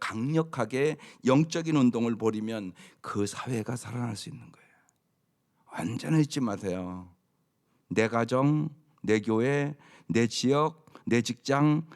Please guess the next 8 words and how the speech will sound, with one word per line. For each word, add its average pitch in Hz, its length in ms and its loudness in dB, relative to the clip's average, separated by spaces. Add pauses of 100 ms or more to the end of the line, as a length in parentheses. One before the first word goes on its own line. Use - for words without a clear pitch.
(160)
내 117 220 2
민족, 107 500 4 (100)
이렇게 123 260 0
생각해야 139 460 -2
되는 82 280 -12
것이에요. 82 280 -20 (2000)
이게 120 200 4
크리스찬들이 135 1040 0